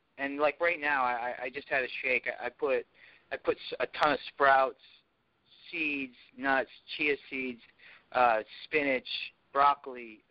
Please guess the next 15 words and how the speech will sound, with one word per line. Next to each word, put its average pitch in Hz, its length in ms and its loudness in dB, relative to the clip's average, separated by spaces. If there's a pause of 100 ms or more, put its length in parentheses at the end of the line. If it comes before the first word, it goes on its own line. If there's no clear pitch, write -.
asparagus, 131 580 0 (800)
uh, 120 300 -2
and 127 100 -6
then 143 80 0
I 139 60 0
just 123 140 -8 (100)
blend 131 240 0
it 120 100 0
up 120 240 2 (220)
and 127 80 -2
add 123 140 4
a - 20 0
little 123 160 -2
coconut 131 480 -4
milk 131 240 0